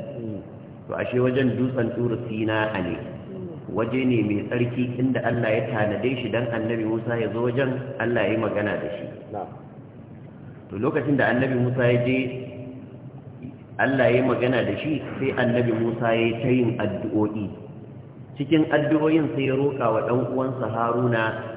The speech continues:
Speaker 2: shi ma Allah ya aiko shi ya zama annabi. قال رب اشرح لي صدري ويسر لي أمري واحلل عقدة من لساني يفقهوا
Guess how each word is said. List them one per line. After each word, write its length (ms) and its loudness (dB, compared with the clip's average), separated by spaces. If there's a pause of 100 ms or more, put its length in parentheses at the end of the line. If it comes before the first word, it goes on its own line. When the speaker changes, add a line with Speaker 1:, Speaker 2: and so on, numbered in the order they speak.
(340)
Speaker 2:
shi 300 -2
ma 180 4
Allah 320 2
ya 120 -2 (200)
aiko 240 -2
shi 160 -6
ya 80 -4
zama 240 0
annabi. 400 -4 (720)
قال 160 2
رب 240 2
اشرح 400 -4
لي 240 -4
صدري 560 -2
ويسر 480 -4
لي 240 -4
أمري 720 0
واحلل 480 0
عقدة 380 -4 (100)
من 160 -2 (160)
لساني 560 2
يفقهوا 440 -4